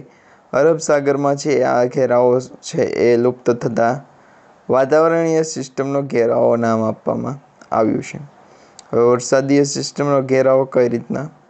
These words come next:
તો વરસાદીય સિસ્ટમનો ઘેરાવામાં વરસાદ સતત ચાલુ રહે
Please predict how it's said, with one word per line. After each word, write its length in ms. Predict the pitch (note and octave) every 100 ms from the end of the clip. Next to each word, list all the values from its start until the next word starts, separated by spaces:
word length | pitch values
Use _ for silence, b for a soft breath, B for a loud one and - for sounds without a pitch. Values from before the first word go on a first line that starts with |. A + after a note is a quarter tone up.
| b b b b -
તો 60 | B2+
વરસાદીય 600 | C3 C3+ E3 D#3+ F3+ F3+
સિસ્ટમનો 520 | E3 D#3+ - D#3+ D#3+
ઘેરાવામાં 680 | D3 C#3 C#3 C#3 C#3+ D3 C#3+
વરસાદ 420 | B2 A#2+ - C3+ B2
સતત 300 | - A#2 - A#2+
ચાલુ 360 | - A#2 A2+ A#2
રહે 160 | A#2